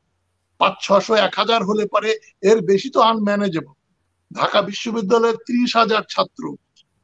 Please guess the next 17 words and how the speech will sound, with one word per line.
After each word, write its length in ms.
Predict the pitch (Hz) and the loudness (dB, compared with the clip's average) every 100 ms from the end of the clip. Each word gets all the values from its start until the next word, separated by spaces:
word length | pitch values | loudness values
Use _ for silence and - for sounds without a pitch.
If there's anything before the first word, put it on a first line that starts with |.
| _ _ _ - | _ _ _ -2
ভিকারুননিসাতে 800 | 208 226 220 214 208 202 196 202 | 2 2 0 -4 -8 -10 -12 -12
সাতাইশ 500 | - 202 220 185 220 | -8 -6 -4 -2 -4
হাজার 240 | 226 214 202 | -2 -4 -4
ছাত্রী, 460 | - 196 - 156 - _ _ _ - | -8 -8 -4 -6 -6 _ _ _ -2
এবং 240 | 202 214 202 - _ | 2 2 0 -8 _
তার 340 | 180 202 226 220 | 2 4 4 0
ওই 100 | 214 | -2
যে 100 | 196 | -2
ম্যানেজমেন্ট 640 | 180 214 233 208 254 240 - | 0 0 0 0 0 0 -4
কমিটিতে 760 | 214 226 190 208 - 208 415 - _ _ _ | -2 -2 -4 -6 2 4 2 -2 _ _ _
কতগুলো 540 | - 190 359 240 254 254 | 0 4 4 6 6 4
শকুন 720 | - 214 226 - 262 233 226 | 2 4 2 4 2 4 4
বসে 360 | 202 208 - 254 | 6 4 4 4
আছে, 340 | 202 190 170 160 _ _ _ | 4 0 -6 -10 _ _ _
তারা 240 | 185 208 | 0 0
সবাই 300 | 190 202 190 | 0 -2 -2
ভর্তি, 580 | 185 147 196 _ 196 175 | 0 -2 -6 _ -2 -2